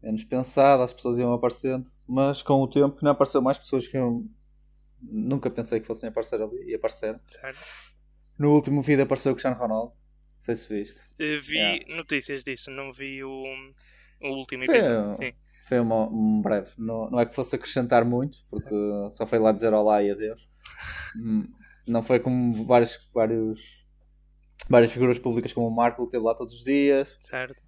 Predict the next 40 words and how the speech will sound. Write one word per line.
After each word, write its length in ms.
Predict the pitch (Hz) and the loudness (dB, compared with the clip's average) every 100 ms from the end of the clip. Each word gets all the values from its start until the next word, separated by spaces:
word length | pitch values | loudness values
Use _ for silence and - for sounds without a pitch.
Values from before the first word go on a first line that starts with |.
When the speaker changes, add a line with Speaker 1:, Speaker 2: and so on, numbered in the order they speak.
| _ _ _ _ _ _ _ _ | _ _ _ _ _ _ _ _
Speaker 1:
Ah, 760 | - 117 110 107 107 107 - - - | 0 4 4 4 2 0 -4 -8 -10
teve 180 | - 131 | -4 -2
lá, 200 | 123 127 123 - - _ | 2 4 4 0 -10 _
acabava 400 | 135 135 135 127 | -2 4 4 4
sempre 180 | 127 123 | 0 -2
da 80 | 123 | -2
mesma 220 | 123 123 | -2 -4
forma 300 | 127 120 123 | -2 -2 -4
com 80 | 120 | -6
uma 100 | 113 | -6
música 440 | 120 113 113 113 | -6 -8 -8 -6
no 100 | 110 | -6
fim, 320 | - 127 123 | -6 -8 -8
que 140 | 123 127 | -6 -6
era 80 | 117 | -6
tocado 360 | - 113 110 | -2 -2 -2
por 80 | - | -6
um 200 | 113 110 | -4 -2
artista 480 | 110 110 117 113 - | -4 -4 -8 -8 -10
que 100 | 113 | -8
eu 40 | 107 | -8
não 100 | 104 | -8
me 100 | 104 | -8
lembro 200 | 104 110 | -8 -6
do 60 | |
nome, 280 | 110 117 117 - _ _ _ _ _ | -6 -6 -8 -16 _ _ _ _ _
como 160 | - 104 | -16 -10
é 40 | |
normal 360 | 101 101 101 101 | -8 -6 -8 -10
em 40 | |
mim. 220 | 101 104 - _ | -10 -12 -14 _
Speaker 2:
Ok. 260 | 123 - 123 131 170 - - - 185 - - - | -8 -4 -2 -2 -4 -14 -20 -18 -16 -16 -10 2
Speaker 1:
Ah, 520 | 120 120 117 120 123 - - - - _ _ _ _ - | 6 8 8 6 2 -6 -14 -18 -20 _ _ _ _ -10
mas 180 | 123 - | -8 -6
foi 100 | 123 | -6
muito 200 | 117 110 | -4 -4
bom. 280 | 104 101 _ - - _ | -6 -6 _ -20 -20 _
Speaker 2:
Ok. 300 | 139 - - 123 123 - - - | -20 -18 -16 -16 -16 -18 -14 -2
Speaker 1:
Eu 120 | 107 | -2
gostei. 360 | - - 101 | -2 -4 -4